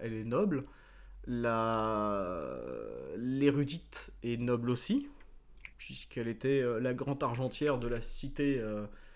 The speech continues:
euh, enfin, ses parents étaient grands argentiers, excuse-moi, de la cité, ils étaient intendants. Euh,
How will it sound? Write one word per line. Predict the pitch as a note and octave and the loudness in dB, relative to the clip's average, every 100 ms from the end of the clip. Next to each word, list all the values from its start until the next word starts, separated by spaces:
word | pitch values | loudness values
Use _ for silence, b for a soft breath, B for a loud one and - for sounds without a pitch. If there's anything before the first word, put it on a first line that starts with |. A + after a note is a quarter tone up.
| B B B - | B B B -10
euh, | A2 G#2 G#2 G#2 | -6 -4 -2 -2
enfin, | G#2 C3+ | -2 -2
ses | A2+ C3 | -2 -2
parents | - D#3 D#3 B2 | 2 2 2 -2
étaient | G#2 A#2 | -4 -6
grands | A2+ A2+ | -6 -6
argentiers, | A2+ A2 A2 - | -6 -6 -8 -10
excuse-moi, | A2+ - G#2+ A2+ G2+ A2+ | -12 -12 -10 -10 -10 -8
de | A2 | -4
la | G#2+ | -4
cité, | - - B2+ A#2 | -6 -6 -4 -4
ils | |
étaient | G#2 - A2 | -6 -8 -6
intendants. | - A#2+ A2+ B2 B2 B B B B B - | -8 -8 -6 -6 -8 B B B B B -10
Euh, | A2 G#2+ A2 A2 G#2+ F2+ E2+ F2+ F2+ G#2+ G#2+ | -6 -2 0 0 -2 -2 -4 -4 -2 0 0